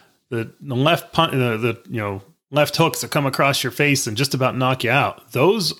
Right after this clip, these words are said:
are what make the story great. And, you know, I'm, I'm very fortunate and blessed to have, have lived this story. And sometimes we talk about this. We look back on these things,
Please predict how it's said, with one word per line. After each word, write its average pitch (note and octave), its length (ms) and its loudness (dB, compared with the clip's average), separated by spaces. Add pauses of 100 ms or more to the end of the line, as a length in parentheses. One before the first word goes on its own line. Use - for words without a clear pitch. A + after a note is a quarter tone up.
(160)
are D3 100 2
what C#3 240 0
make D#3+ 280 2
the C#3 80 0
story B2+ 400 0
great. A#2 300 -2 (360)
And, G#2+ 320 -6 (380)
you B2+ 80 -2
know, A2+ 300 0
I'm, B2 420 -2
I'm A#2+ 220 0
very C3+ 640 2
fortunate C3 460 2
and A2+ 140 -4
blessed A#2 380 0
to A2+ 140 0
have, G2+ 220 -10 (120)
have A#2 160 -4
lived C3+ 320 2
this B2+ 180 2
story. G#2 480 -4
And C3 160 0
sometimes D#3 420 2
we C#3 120 0
talk B2 260 2
about G2 220 -6
this. - 180 -6
We D#3+ 120 4
look D#3+ 200 2
back B2+ 260 0
on C3+ 140 2
these C3 180 2
things, B2+ 380 -2